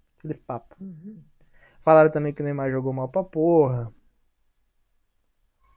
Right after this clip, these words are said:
Speaker 1: E aquelas fitas. O que que tu achou?
Speaker 2: Ah, brother, tipo, falta um jogo.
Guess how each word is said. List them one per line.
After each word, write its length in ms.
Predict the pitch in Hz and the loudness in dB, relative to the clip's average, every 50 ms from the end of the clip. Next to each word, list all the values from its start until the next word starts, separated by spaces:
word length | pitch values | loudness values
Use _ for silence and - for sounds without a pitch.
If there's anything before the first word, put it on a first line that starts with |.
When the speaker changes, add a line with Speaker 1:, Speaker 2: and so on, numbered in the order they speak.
| _ _ _ _ _ _ _ _ _ _ _ _ _ _ _ _ _ _ - | _ _ _ _ _ _ _ _ _ _ _ _ _ _ _ _ _ _ -20
Speaker 1:
E 200 | 143 123 120 123 | -18 -16 -14 -14
aquelas 340 | 123 127 127 127 131 135 - | -14 -14 -14 -16 -16 -16 -18
fitas. 240 | - - - - _ | -20 -20 -20 -20 _
O 800 | _ _ _ _ _ _ _ _ _ _ _ _ _ _ _ _ | _ _ _ _ _ _ _ _ _ _ _ _ _ _ _ _
que 60 | - 156 | -14 -8
que 40 | 151 | -4
tu 80 | 156 | -4
achou? 260 | 147 135 - 143 131 131 - _ _ _ _ _ _ _ _ _ _ _ _ _ _ _ _ _ _ _ _ _ _ _ - - - - 554 605 539 | -4 -4 -6 -10 -10 -10 -12 _ _ _ _ _ _ _ _ _ _ _ _ _ _ _ _ _ _ _ _ _ _ _ -20 -18 -10 -8 -6 -6 -6
Speaker 2:
Ah, 100 | 381 - | -6 -8
brother, 420 | 107 113 110 107 101 95 95 98 95 _ | -10 -10 -10 -10 -10 -12 -14 -16 -16 _
tipo, 320 | _ _ _ _ - 120 104 | _ _ _ _ -10 -10 -10
falta 440 | - - 127 135 151 202 - 415 403 | -10 -8 -8 -8 -8 -8 -10 -12 -12
um 180 | 392 339 285 | -12 -12 -12
jogo. 680 | 160 135 123 127 139 160 180 175 131 107 104 104 101 | -10 -10 -8 -8 -8 -8 -8 -10 -10 -12 -14 -16 -16